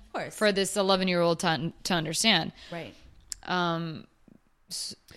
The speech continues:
Speaker 2: J-, Simon is just so sweet 'cause he understands there's right and wrong, and he sees the wrong, and so, uh,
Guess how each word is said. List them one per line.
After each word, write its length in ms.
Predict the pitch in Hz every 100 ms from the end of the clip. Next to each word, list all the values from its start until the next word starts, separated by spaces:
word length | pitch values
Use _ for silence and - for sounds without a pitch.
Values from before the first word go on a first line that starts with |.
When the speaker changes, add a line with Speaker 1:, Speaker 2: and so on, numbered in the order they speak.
| 180
Speaker 2:
J-, 140 | - 196
Simon 360 | 226 302 302
is 140 | 226 170
just 160 | 190
so 160 | - 185
sweet 480 | 165 - 214 240 -
'cause 280 | 220 180 -
he 300 | 196 185 220
understands 760 | 214 208 196 214 202 196 180 - _ _ _
there's 220 | - 190 180
right 200 | 185 190
and 140 | 208
wrong, 280 | 185 170 180
and 100 | 170
he 120 | 175
sees 280 | 175 175 156
the 120 | 170
wrong, 360 | 165 165 160 170
and 180 | 160 156
so, 420 | 170 160 165 -
uh, 100 | -